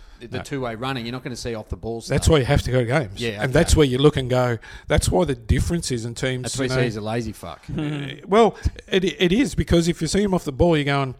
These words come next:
Speaker 2: he's not really working hard, you know,
Speaker 1: Yeah.
Speaker 2: and I don't
Speaker 1: Yep.
Speaker 2: like that, or the, or the clubs don't like that. And
Speaker 1: Yep.
Speaker 2: say, you know,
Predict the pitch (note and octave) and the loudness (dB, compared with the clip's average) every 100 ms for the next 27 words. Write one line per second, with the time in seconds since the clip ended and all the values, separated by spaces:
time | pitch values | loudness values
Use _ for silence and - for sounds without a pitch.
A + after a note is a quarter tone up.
0 | - - - _ - - G3+ D4+ C#3 C3+ | -18 -20 -20 _ -10 -8 -4 -2 -2 -2
1 | A2+ C3+ D#3+ A#2 C#3+ C#3+ C#3+ D3 C#3 C3+ | -2 -2 -2 -4 -6 -4 -2 0 0 0
2 | D3+ B2+ C3+ D#3+ B2 B2+ A#2 - _ D3 | 0 0 0 0 -4 -6 -8 -12 _ -12
3 | A#2 - C3 C3+ B2 A#2 A2 A#2 C3+ - | -12 -14 -8 -6 -6 -8 -8 -6 -6 -4
4 | C3 - C#3 D3 B2 A#2 - - - - | -8 -6 -8 -4 -6 -6 -12 -20 -20 -20
5 | _ _ _ _ C#3+ B2+ | _ _ _ _ -6 -4